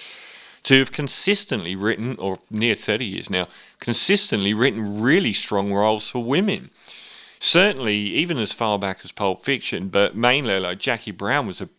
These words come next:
uh, how many directors are hang-, how many, like, Christopher Nolans or,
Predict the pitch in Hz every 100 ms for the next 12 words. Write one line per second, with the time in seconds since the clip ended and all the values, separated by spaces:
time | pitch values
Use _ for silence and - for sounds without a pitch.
0 | 98 98 92 - - _ - 123 117 110
1 | 107 101 - - - - - - - _
2 | - 120 123 - 117 104 107 123 120 107
3 | 123 127 104 98 95 90 - 110 - 98
4 | 95 101 101 95 92 98 90